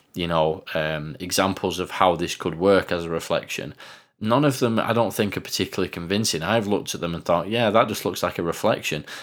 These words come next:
Now, again, it's easy to say that if you, maybe if you didn't, you weren't thinking about it as being a reflection, you wouldn't notice it. But there's just something that just doesn't add up right instinctively when you look at an image. And the reflections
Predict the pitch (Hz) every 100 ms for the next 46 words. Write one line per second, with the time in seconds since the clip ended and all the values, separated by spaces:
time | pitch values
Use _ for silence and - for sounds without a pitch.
0 | - 107 104 - - 101 107 90 - 107
1 | 104 92 - 82 - 95 95 73 76 -
2 | - - 95 92 92 90 85 - 87 95
3 | 87 - - _ - 92 90 92 85 -
4 | 98 92 - 82 82 85 80 - 78 -
5 | 82 80 80 82 - 82 - 71 78 85
6 | 82 - 92 95 - - 58 57 - 82
7 | - - - - _ _ _ _ _ _
8 | _ - - 101 98 123 - 117 117 113
9 | 98 82 - 90 - 110 113 - 107 110
10 | 104 - 90 85 78 - 87 78 - 95
11 | 87 85 80 78 80 82 85 - - 82
12 | 85 73 71 - - - - - - 82
13 | 80 80 - - - 90 85 85 - 107
14 | - 95 85 82 -